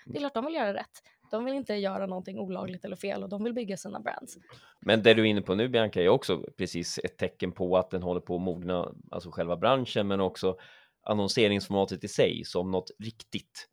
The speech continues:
Speaker 2: inte
Speaker 1: Exakt.
Speaker 2: som någonting som du sa, tramsigt, som man visar upp en väska och, och lägger upp en video och inte mycket mer än så.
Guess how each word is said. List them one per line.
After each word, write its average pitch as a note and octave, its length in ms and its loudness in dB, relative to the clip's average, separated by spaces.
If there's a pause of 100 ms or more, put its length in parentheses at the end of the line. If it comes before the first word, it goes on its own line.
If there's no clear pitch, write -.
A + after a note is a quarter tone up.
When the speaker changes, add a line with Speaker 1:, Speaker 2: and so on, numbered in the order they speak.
Speaker 2:
inte F#2+ 180 -6
Speaker 1:
Exakt. A2 180 0
Speaker 2:
som G#2 180 -2
någonting F2+ 360 2
som F2 160 -6
du F2 80 -4
sa, F2 260 0
tramsigt, F2 400 -4
som E2 180 -4 (340)
man E2+ 180 -10
visar E2+ 240 -6
upp - 120 -10
en D2+ 80 -8
väska - 340 -6
och, E2+ 280 -8 (200)
och - 100 -20 (400)
lägger F2+ 240 -4
upp F2+ 160 -8
en F2+ 80 -6
video G2 240 -6
och F2 80 -4
inte F2 220 -8
mycket F2 200 -8
mer F2 100 -2
än F#2+ 60 -4
så. - 240 -8